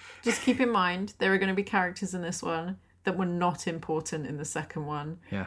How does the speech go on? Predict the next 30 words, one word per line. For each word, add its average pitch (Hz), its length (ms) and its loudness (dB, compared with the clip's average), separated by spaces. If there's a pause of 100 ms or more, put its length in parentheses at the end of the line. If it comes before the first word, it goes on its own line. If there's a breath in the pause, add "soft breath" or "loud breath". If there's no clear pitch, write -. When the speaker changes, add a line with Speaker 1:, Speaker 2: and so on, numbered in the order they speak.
(120)
Speaker 1:
who 190 100 4
suddenly 170 560 4
become 165 300 0
interesting. 151 840 -4
Speaker 2:
Yeah, 156 180 8
it'll 98 120 6
be 135 160 10
interesting. 95 680 4
So - 120 4
you, 131 460 10
you 120 140 4
know, 80 100 0
you 98 120 0 (260 loud breath)
Speaker 1:
This - 160 4
Speaker 2:
can 117 100 6
Speaker 1:
show's 226 60 8
Speaker 2:
let - 120 4
us 202 100 6
Speaker 1:
great. 196 100 6
Speaker 2:
know 107 80 6
your 107 280 4
thoughts 110 360 2
on 110 140 2
The 117 80 4
Speaker 1:
Great. 113 60 -4
Speaker 2:
Descendants 117 760 2
and, 101 400 0 (480 loud breath)
you 117 140 4
know, 107 580 2
uh, 82 420 0